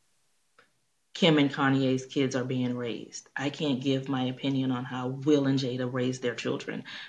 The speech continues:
because my tax bracket has not reached that level yet. And when you're making decisions based on your tax bracket, and I said this to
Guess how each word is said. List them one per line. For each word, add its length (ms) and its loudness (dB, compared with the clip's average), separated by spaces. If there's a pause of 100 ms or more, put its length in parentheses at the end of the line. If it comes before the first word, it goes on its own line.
because 340 4
my 180 4
tax 320 0
bracket 380 -2
has 180 2
not 200 2
reached 280 2
that 160 2
level 340 2
yet. 380 0 (640)
And 160 8
when 340 4 (160)
you're 260 6
making 280 8
decisions 440 0
based 260 2
on 140 -2
your 240 2
tax 340 -4
bracket, 480 -10
and 120 -2
I 60 0
said 280 0
this 200 -2
to 440 -4